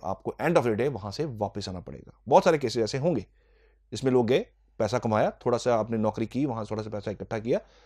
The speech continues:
लेकिन सोर्सेज वहां वैसे बने, आपको वापस आना पड़ा, पीआर आपको नहीं मिली। So, ये कुछ योग हैं कुंडली के अंदर, कैलकुलेट किए जाते हैं कि ये इंसान कब जाएगा, कैसे जाएगा, क्यों जाएगा, ये क्यों अपने देश से बाहर जाएगा, ये क्यों अपनी धर्म,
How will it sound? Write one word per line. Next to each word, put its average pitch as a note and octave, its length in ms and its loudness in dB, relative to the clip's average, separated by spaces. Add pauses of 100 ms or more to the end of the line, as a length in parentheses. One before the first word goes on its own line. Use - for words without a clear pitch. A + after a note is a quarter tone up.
(140)
लेकिन A#2 280 -2
सोर्सेज C#3+ 420 0
वहां B2 180 2
वैसे A2 220 0
बने, A2+ 240 -2 (360)
आपको G2 220 -4
वापस G#2 360 -4
आना - 120 -14
पड़ा, - 240 -20 (160)
पीआर A#2+ 220 4
आपको G#2 220 -4
नहीं A#2+ 320 2
मिली। G2+ 200 -4 (560)
So, G#3 200 12 (120)
ये F#3 480 12
कुछ F3+ 220 2
योग C#3 400 6
हैं B2 240 0
कुंडली B2 300 0
के B2 80 -4
अंदर, A2 240 2
कैलकुलेट D3 460 4
किए C3+ 160 0
जाते G#2+ 240 -2
हैं B2+ 220 -8 (580)
कि B2+ 60 0
ये C3+ 100 6
इंसान A#2 320 0
कब G2+ 200 0
जाएगा, B2+ 320 -2 (140)
कैसे F#2+ 200 -4
जाएगा, C3 280 4
क्यों C#3+ 400 4
जाएगा, D#3+ 320 10 (460)
ये C#3 80 2
क्यों E3+ 260 4
अपने F#3 240 8
देश E3 220 8
से F3+ 120 6
बाहर D3 280 4
जाएगा, D3+ 240 4
ये D#3+ 140 4
क्यों D#3+ 180 2
अपनी E3 160 2
धर्म, D3 260 0